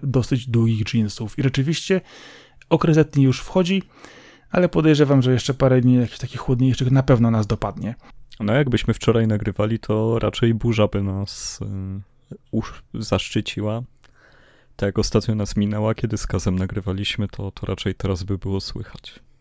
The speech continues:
Speaker 1: Ale wiesz co, coś dziwnego ci powiem, bo byłem akurat, y, wczoraj w Poznaniu i widziałem tą burzę z oddali i słyszałem, natomiast kiedy, y,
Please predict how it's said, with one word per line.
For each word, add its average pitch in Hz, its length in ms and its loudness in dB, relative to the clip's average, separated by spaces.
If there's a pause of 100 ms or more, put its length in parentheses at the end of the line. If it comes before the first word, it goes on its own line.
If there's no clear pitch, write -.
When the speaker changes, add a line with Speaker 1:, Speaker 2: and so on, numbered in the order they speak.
(280)
Speaker 1:
Ale 147 140 6
wiesz 139 160 0
co, 185 120 -2
coś 180 140 4
dziwnego 160 380 4
ci - 120 -6
powiem, 127 300 4
bo 131 140 4
byłem 143 420 4
akurat, 139 600 -2
y, 131 340 4
wczoraj 143 560 0
w - 120 -6
Poznaniu 135 760 4 (680)
i 147 120 4
widziałem 160 440 6
tą 139 200 8
burzę 147 320 6
z - 80 2
oddali 131 640 4 (960)
i 143 160 0
słyszałem, 135 600 2
natomiast 202 420 4
kiedy, 185 240 0
y, 147 800 4